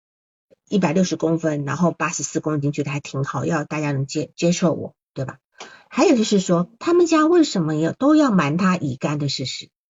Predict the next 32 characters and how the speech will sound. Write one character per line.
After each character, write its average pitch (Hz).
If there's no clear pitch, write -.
瞒 185
他 254
妈， 240
爸 220
爸 151
乙 131
肝 156
的 143
事 131
实？ -
然 233
后 339
呢， 269
妈 302
妈 320
又 320
被 311
他， 262
被 254
他， 240
呃， 156
不， 170
就 185
是 180
奶 147
奶 160
跟 180
什 165
么 143
姑 208
姑 156
打， 131